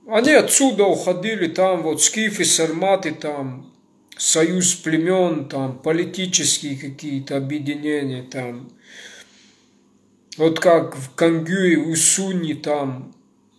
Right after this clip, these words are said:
под эгидой, там, Аланы, Усунны, Асси. То есть они туда уходили, там,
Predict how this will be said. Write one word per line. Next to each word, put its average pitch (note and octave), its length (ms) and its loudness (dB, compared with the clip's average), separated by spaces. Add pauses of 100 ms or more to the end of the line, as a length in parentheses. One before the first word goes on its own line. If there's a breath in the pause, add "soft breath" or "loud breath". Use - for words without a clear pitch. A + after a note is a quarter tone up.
(280)
под D#3 240 0
эгидой, D3 540 -2
там, C3 500 -10 (600 soft breath)
Аланы, D#3 1000 4
Усунны, D#3+ 1200 -2 (140)
Асси. E3 800 0 (1500 soft breath)
То D3+ 200 -4
есть D3 380 -2
они B3 240 2
туда G#3 460 8
уходили, E3+ 540 2
там, C3+ 560 -6